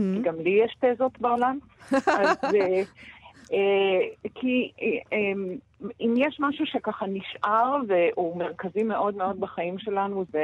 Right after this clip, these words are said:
Speaker 1: המסך, ואני חושבת שמה שניסו לעשות באורך הסגרים השונים, אה, זה גם למצוא, אה, פעילות אחרת. למשל, אה, לשחק שח, אוקיי? עוד לפני גמבית המלכה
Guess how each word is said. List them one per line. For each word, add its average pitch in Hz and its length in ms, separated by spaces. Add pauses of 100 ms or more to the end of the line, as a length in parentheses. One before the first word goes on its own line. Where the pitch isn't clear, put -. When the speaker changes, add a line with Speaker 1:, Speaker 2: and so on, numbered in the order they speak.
Speaker 1:
המסך, 165 680
ואני 170 200
חושבת 440 320
שמה 185 260
שניסו 196 420
לעשות 196 440
באורך 170 360
הסגרים 196 500
השונים, 247 520 (480)
אה, 165 200 (320)
זה 180 60 (100)
גם 190 220
למצוא, 185 520 (120)
אה, 185 160 (100)
פעילות 202 360
אחרת. 185 340
למשל, 165 360 (640)
אה, 170 160
לשחק 175 400
שח, - 300 (220)
אוקיי? 175 380 (240)
עוד 190 180
לפני 247 460
גמבית 226 320
המלכה 196 500